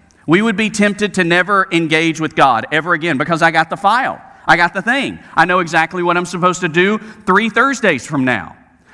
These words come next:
But instead, when we operate knowing that I gotta take this next step in faith, I, I gotta take this next step in faith. It's not that I've got faith in my faith,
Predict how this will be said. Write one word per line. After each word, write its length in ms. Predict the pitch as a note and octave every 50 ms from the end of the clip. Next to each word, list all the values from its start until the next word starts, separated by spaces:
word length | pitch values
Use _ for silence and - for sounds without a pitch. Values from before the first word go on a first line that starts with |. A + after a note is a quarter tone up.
| - - -
But 200 | G3 A3+ - G#3
instead, 800 | G3 G3 E3+ - - - C4 C#4 D4 C#4 F#3 D3+ C#3 C#3 D#3 D#3+
when 220 | F#3+ F#3 F3+ F3+
we 240 | G3 A3+ B3+ C4 A#3+ - E3
operate 760 | E3+ F#3+ G#3+ A3 G#3+ G#3+ F#3+ E3 C#3 B2 A2+ A2 A#2+ - - - - - -
knowing 420 | E3 F3 F3 F3+ G3 G3 F#3+ F#3 E3
that 200 | D3+ D3 - D3+
I 100 | E3+ F#3+
gotta 200 | G3+ G3 F#3+ E3+
take 260 | - F3+ F#3 E3+ -
this 180 | - C#3 -
next 300 | D3 D#3 E3+ E3+ E3+ -
step 280 | - - F3 E3 D3+ -
in 140 | C#3 B2+ A#2+
faith, 640 | - - B3 A#3+ F#3+ A#2+ F2+ - - - - - _ _ _ _ _ _ _ -
I, 120 | D3+ D#3 -
I 100 | D#3 F3+
gotta 160 | F3+ F3+ F#3 E3+
take 200 | F3+ F#3 - F#3+
this 180 | F#3+ F3 E3+
next 380 | F#3 G#3 A3 A#3 A3 - - -
step 280 | - - F#3 D#3+ -
in 140 | D#3 D3 C3+
faith. 400 | - - G#3 A3 F#3+ C#3 A2 - -
It's 200 | F3+ F3 F3+ F#3
not 280 | G3 G#3 A#3 B3 -
that 80 | F#3+ E3
I've 180 | D#3+ E3+ D#3+
got 280 | E3 E3+ D#3 - - -
faith 260 | F#3 F3+ F3+ F3 -
in 100 | F3 C#3+
my 180 | C#3 C3+ C3 A#2
faith, 580 | - - - B3+ A#3+ E3 C3 C3 D3 C#3 -